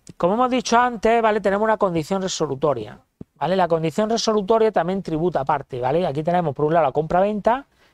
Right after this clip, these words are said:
La compra-venta, como hemos dicho, tributa, por un lado, por transmisiones patrimoniales onerosas y por actos jurídicos documentados en la parte fija. Pero tenemos aquí la condición resolutoria. La condición resolutoria es como si fuera una hipoteca, quiere decir que también hay que pasar por caja,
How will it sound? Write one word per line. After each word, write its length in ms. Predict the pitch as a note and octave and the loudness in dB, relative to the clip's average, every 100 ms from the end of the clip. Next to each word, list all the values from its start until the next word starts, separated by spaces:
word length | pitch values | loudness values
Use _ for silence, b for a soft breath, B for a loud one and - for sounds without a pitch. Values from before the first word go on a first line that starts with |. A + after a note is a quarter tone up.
| - | -4
La 140 | C3+ | -2
compra-venta, 520 | C3+ C#3+ C#3+ F#3+ F3 | 0 0 0 2 2
como 140 | D3 E3 | 2 2
hemos 120 | E3+ | 0
dicho, 260 | F#3+ - C#3+ | -2 -2 -2
tributa, 360 | C3+ E3+ D#3 B2+ | 0 0 2 2
por 140 | C3+ | 0
un 140 | D#3 | 2
lado, 320 | D#3+ C#3 A2+ - _ _ _ - | 2 2 0 -8 _ _ _ -8
por 160 | - C3 | -4 -2
transmisiones 500 | D#3 D3 D3 F#3 G3 | 0 -2 -2 -2 0
patrimoniales 460 | F#3+ F#3 F#3+ F#3+ F#3 | 0 0 0 2 2
onerosas 540 | G3+ G#3+ - A#3+ C#4+ - b b b _ | 2 2 2 0 -2 -12 b b b _
y 160 | G3 G3 | -2 2
por 180 | - F#3+ | 4 4
actos 220 | E3+ F#3+ | 2 0
jurídicos 420 | - F#3 F#3+ F#3+ | 0 2 2 2
documentados 520 | F#3+ F#3 F#3 F3 G3+ | 0 0 -2 0 2
en 60 | G3 | 2
la 100 | D#3+ | 2
parte 540 | D3 E3+ - F#3 F#3 | 2 0 0 0 2
fija. 500 | E3+ E3+ D3 - A#2 _ b b b b | 0 -2 -4 -6 -12 _ b b b b
Pero 200 | - D#3 | 2 4
tenemos 260 | D#3+ G3+ A#3 | 6 4 4
aquí 100 | A3+ | 4
la 120 | A3+ | 2
condición 380 | G#3 F3+ E3 F#3+ | 2 0 0 0
resolutoria. 540 | F3 D3 C3 A#2+ A#2+ | 0 -2 -2 -2 -2
La 100 | A2+ C3+ | 0 2
condición 400 | D3+ D3+ E3 G#3+ | 2 0 0 -2
resolutoria 300 | G3 G3 G#3 | -2 -2 -2
es 60 | |
como 140 | G3+ G3 | -2 -4
si 80 | |
fuera 140 | F3 F#3+ | -2 0
una 80 | D#3 | 0
hipoteca, 420 | C3 C3+ G3 B2+ | 0 0 0 0
quiere 140 | C#3+ | -2
decir 160 | C#3+ F3+ | -2 -4
que 100 | C#3 | -4
también 240 | B2 C#3 | -4 -4
hay 80 | D3+ | -2
que 80 | D3 | -4
pasar 220 | C#3 C3 | -4 -6
por 160 | A#2+ - | -8 -6
caja, 420 | D#3+ - A#2 | -6 -6 -12